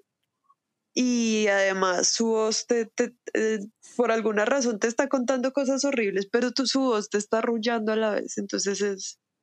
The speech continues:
sí, y el otro es el canal del crimen, es la misma temática, y el tipo es muy buen narrador también, eh, y tiene una voz linda, y hace su investigación. Eh, lo que me gusta de ese canal es que los capítulos son de una hora,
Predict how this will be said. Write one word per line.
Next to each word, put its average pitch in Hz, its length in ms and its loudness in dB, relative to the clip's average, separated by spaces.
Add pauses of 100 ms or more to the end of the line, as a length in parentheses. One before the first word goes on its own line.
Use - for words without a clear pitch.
(180)
sí, 226 280 2
y 214 80 2
el 226 100 2
otro 226 220 0
es 214 260 2
el 240 220 2
canal 202 320 2
del 196 180 -2
crimen, 269 420 0
es 208 120 0
la 190 160 0
misma 214 260 0
temática, 226 800 -2 (480)
y 202 500 2
el 202 180 -2
tipo 202 320 0
es 196 200 -2
muy 247 200 0
buen 240 220 0
narrador 233 480 0
también, 269 460 0 (340)
eh, - 560 0 (460)
y 208 380 0
tiene 196 260 0
una 202 180 0
voz 220 140 0
linda, 262 480 0 (800)
y 208 420 -2 (140)
hace 202 260 2
su 254 100 0
investigación. 240 800 -2 (200)
Eh, 196 300 2
lo 202 380 0
que 214 80 0
me 208 100 0
gusta 208 240 0
de 226 60 0
ese 240 100 0
canal 208 280 0
es 185 100 -4
que 214 80 -2
los 190 120 -2
capítulos 190 680 -2
son 185 460 -4
de 196 100 0
una 190 240 0
hora, - 240 -8